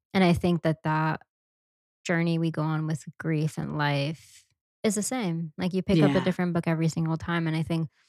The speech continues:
Speaker 1: as we think about the holiday season, that's another easy place to feel like you're failing, because maybe last year was easier, maybe last year was harder, and this year isn't e-, I think sometimes we get upset,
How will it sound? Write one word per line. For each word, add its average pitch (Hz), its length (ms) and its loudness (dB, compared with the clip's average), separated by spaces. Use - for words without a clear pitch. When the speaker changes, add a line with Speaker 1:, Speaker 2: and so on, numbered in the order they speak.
Speaker 1:
as 180 140 4
we 170 100 2
think 165 180 0
about 170 200 0
the 156 80 -2
holiday 151 460 0
season, 156 580 -2
that's 180 140 2
another 160 540 2
easy 220 360 -2
place 175 580 0
to 180 80 2
feel 165 380 0
like 156 220 0
you're 156 100 -2
failing, 160 760 0
because 156 640 0
maybe 165 340 2
last 156 380 0
year 165 120 0
was 160 180 0
easier, 156 360 -2
maybe 156 240 0
last 156 300 -2
year 160 80 -2
was 156 120 -2
harder, 151 200 -2
and 151 120 -2
this 156 180 -2
year 156 180 -2
isn't 160 240 2
e-, 156 160 0
I 185 140 4
think 233 220 0
sometimes 151 420 0
we 147 80 -2
get 147 180 0
upset, 143 500 -2